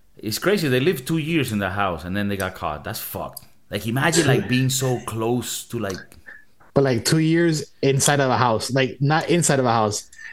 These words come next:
Speaker 2: like, in the inner walls of the house.
Speaker 1: Yeah, yeah. That's a crazy story,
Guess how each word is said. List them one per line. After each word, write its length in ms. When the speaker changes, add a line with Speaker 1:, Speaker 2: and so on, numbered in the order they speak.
Speaker 2:
like, 180
in 160
the 180
inner 240
walls 360
of 60
the 100
house. 420
Speaker 1:
Yeah, 300
yeah. 260
That's 140
a 60
crazy 380
story, 420